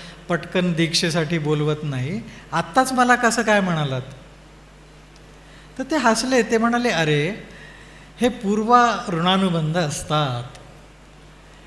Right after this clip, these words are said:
याच्या मुळाशी मागच्या जन्मातला आपला प्रसंग आहे," म्हणाले, "ती भेट त्याच्या मुळाशी आहे." ते म्हणाले, "मला तर स्मरत नाही." ते म्हणाले, "बस, डोळे मीट, तुला दिसेल."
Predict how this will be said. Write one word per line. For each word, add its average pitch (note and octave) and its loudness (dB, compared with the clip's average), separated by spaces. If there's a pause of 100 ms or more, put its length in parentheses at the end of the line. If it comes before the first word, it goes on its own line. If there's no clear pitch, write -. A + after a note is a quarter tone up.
(760)
याच्या F#3 4
मुळाशी A3 2
मागच्या G#3+ 0
जन्मातला A#3 0
आपला A#3 0
प्रसंग A#3 0
आहे," A#3+ 4
म्हणाले, G3+ 2
"ती G3+ -2
भेट G3+ 0
त्याच्या G3+ -2
मुळाशी G3+ 0
आहे." C3+ -4 (880)
ते A3+ -2
म्हणाले, A3+ 2
"मला A3 4
तर A3 -2
स्मरत G#3 0
नाही." G#3 0
ते A3 -2
म्हणाले, A3+ 0
"बस, B3 -4 (320)
डोळे F3 2
मीट, G#3+ -2 (500)
तुला F3 -2
दिसेल." D3+ -6